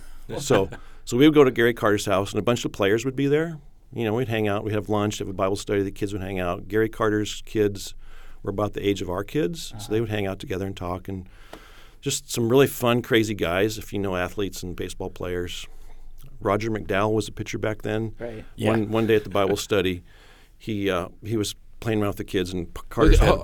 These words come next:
Speaker 3: oh, I, I'm gonna interrupt you right
Speaker 1: Yeah.
Speaker 3: there. You just said the sentence, "Roger McDowell was at the Bible study."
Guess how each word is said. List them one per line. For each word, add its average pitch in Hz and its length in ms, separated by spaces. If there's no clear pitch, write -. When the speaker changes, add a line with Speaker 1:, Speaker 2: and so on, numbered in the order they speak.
Speaker 3:
oh, - 60
I, 131 60
I'm 127 180
gonna 135 140
interrupt 117 420
you 107 60
right 104 180
Speaker 1:
Yeah. 110 160
Speaker 3:
there. 90 200
You 117 120
just 135 180
said 139 180
the 135 60
sentence, 87 640
"Roger 107 340
McDowell 101 480
was 92 140
at 95 120
the 92 80
Bible 90 320
study." - 300